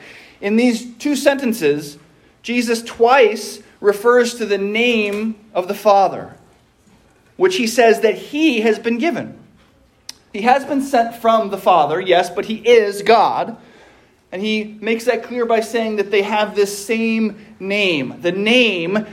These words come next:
that you have given me." Everything the Father has, Jesus has too.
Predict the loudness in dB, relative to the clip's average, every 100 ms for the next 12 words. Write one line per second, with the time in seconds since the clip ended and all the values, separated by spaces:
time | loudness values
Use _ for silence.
0 | -6 -6 -2 0 4 4 4 2 2 0
1 | -6 -8 -14 -20 _ _ _ _ 0 0
2 | 0 -2 0 2 2 2 2 4 4 2
3 | 0 0 0 0 -4 -6 -4 -2 -2 -6
4 | -4 2 2 2 -4 -12 -14 -10 -8 -10